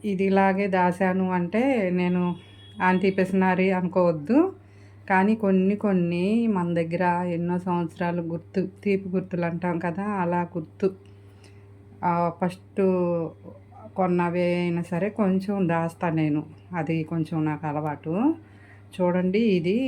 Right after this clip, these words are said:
ప్రతిసారి సామాన్లు కడిగినప్పుడు బయట వేసి కడిగి తోమి అలా పెడుతూ ఉన్నప్పుడు ఈ కింద ఈ కోడ్ పోయింది ఒకటి, ఇలాగా అది ఉంటుంది కదా బ్లాక్, అది పోయింది. నేను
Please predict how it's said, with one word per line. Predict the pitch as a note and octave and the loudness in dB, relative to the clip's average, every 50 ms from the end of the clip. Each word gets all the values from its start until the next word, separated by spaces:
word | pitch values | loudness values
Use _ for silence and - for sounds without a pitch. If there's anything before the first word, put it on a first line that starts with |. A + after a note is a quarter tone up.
| A#3 F#3 F3 - - - - - - - - | 0 -2 -2 -6 -10 -16 -20 -20 -20 -12 -4
ప్రతిసారి | - F#3 F3+ F#3 F#3+ F#3+ G3 F#3+ F#3 F#3 F#3 F#3+ G3 F#3+ | -2 -2 0 -2 -2 -2 0 0 2 2 2 0 0 -2
సామాన్లు | F#3+ F#3+ F3+ F3+ F3+ F3+ F3+ F3+ F3+ F3+ | -2 -2 -2 0 0 0 0 0 0 -2
కడిగినప్పుడు | F3+ F#3 F3 E3 E3 E3+ E3+ E3+ E3 E3 - F3 | -2 -2 -4 -2 -2 -4 -4 -6 -6 -8 -8 -4
బయట | E3 E3 E3 E3 D#3+ E3 | -2 0 2 2 0 0
వేసి | E3 E3 E3 D#3+ D#3 - F#3+ F3+ | -2 0 0 -2 -2 -2 -4 -4
కడిగి | F#3 - D#3+ D3+ D#3 D#3 D#3 D#3 F#3 G#3 G3+ G3+ G3+ | -4 -4 -2 0 0 -2 -2 -4 -4 -4 -4 -4 -4
తోమి | F3 E3 E3 E3 D#3+ E3+ G#3 A#3+ B3 - - - - - - - - - - - | -4 -2 0 0 0 0 0 -2 -2 -6 -14 -20 -20 -20 -20 -20 -20 -12 -6 -2
అలా | F3 E3 E3+ E3+ | 0 2 2 2
పెడుతూ | E3 F3 E3+ E3 E3 D#3+ F3+ F3+ | 0 0 -2 -2 -2 -2 -2 0
ఉన్నప్పుడు | F3 E3+ D#3+ E3 E3 D#3 - - F3+ G#3+ C#4 D4+ D4 C4 G3+ | 0 2 2 2 0 0 -2 -4 -2 0 2 4 4 4 4
ఈ | F3 - F#3 F#3 F3 - - | 2 0 -2 -4 -4 -4 -4
కింద | F#3+ F3+ F#3+ G3 G#3 A3 G#3+ A3 C4 D#4 D#4+ C4+ - - - - - - - - - - - - - - - - - | -2 0 2 2 4 4 4 4 4 2 2 0 -2 0 0 0 0 0 -2 -8 -16 -20 -20 -20 -20 -20 -20 -12 -6
ఈ | F3+ F#3+ | -6 -6
కోడ్ | F#3 - - G3 G3 G3+ G3+ G3+ G3+ - | -2 0 2 4 4 4 4 2 0 0
పోయింది | F#3 F3+ F3+ F3+ F#3 E3+ D3 D3 D3 D3+ | 0 2 2 2 0 0 0 -2 -4 -6
ఒకటి, | D#3 C#3+ D3 D3 - - - D#3 - - - - - - - - - - - - - - - F#3 | -8 -8 -6 -8 -8 -10 -10 -12 -16 -16 -20 -20 -20 -20 -20 -20 -20 -20 -20 -20 -20 -6 -2 2
ఇలాగా | F3 E3 D#3 D3+ D3 D3 - - - - - - - - - - - - - - - - - | 2 4 4 2 0 -2 -6 -8 -12 -18 -20 -20 -20 -20 -20 -20 -20 -20 -20 -20 -18 -10 -6
అది | - F3 D#3+ F3+ | -4 -2 -2 0
ఉంటుంది | F3+ E3+ E3 F3+ E3+ E3 D#3 | 0 0 0 0 0 0 0
కదా | D#3+ F3+ D#3+ F3+ G3+ | 0 0 2 2 0
బ్లాక్, | F#3+ F#3 F3+ F3 E3+ E3+ - A#3 | 2 2 2 2 2 2 0 -2
అది | B3+ D4+ A#3+ F3+ D#3+ | 0 0 0 0 0
పోయింది. | D#3+ F3+ F#3+ F#3 F#3+ F#3+ F3 E3+ D3+ D3 - - - - - - - - - - - - - - | 0 0 2 2 2 2 2 2 0 -2 -4 -10 -16 -20 -20 -20 -20 -20 -20 -20 -20 -18 -12 -6
నేను | G3 F#3+ F#3+ F#3+ F#3+ F#3 F#3 | -2 0 2 2 2 2 2